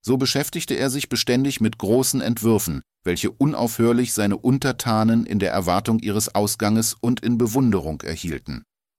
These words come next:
Diese seine Handlungen entsprangen eine aus der andern, also, dass gar nicht dazwischen zu kommen,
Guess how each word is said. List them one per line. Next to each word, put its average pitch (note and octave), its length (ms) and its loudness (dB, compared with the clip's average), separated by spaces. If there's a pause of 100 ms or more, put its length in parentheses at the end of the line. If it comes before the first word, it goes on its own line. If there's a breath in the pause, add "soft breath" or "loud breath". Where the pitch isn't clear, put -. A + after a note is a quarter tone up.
(120)
Diese C#3+ 320 2
seine A#2+ 280 2
Handlungen C3+ 420 0
entsprangen A#2 540 0
eine A2+ 400 0
aus G#2+ 200 -4
der B2+ 160 -2
andern, F2+ 380 0 (280)
also, F2 360 -2 (220)
dass F2 200 -4
gar G2 160 0
nicht G2+ 200 -2
dazwischen G2+ 420 -4
zu - 140 -6
kommen, D#2+ 300 -2